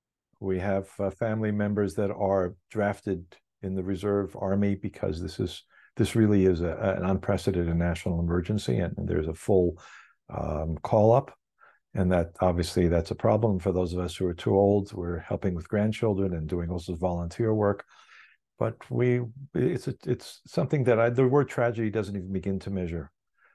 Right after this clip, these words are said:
Uh, and we know, for instance, uh, Canadian, one Canadian, uh, woman,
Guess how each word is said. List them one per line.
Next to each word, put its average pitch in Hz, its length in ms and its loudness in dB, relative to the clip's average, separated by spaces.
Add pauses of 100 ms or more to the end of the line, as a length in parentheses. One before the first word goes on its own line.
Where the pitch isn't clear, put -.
(200)
Uh, 90 360 -4
and 98 200 -2
we 101 100 -2
know, 104 240 2
for 98 180 -6
instance, 95 540 -2
uh, 92 280 2 (100)
Canadian, 101 680 2 (440)
one 104 180 2
Canadian, 98 720 0
uh, 90 80 -4
woman, 95 380 0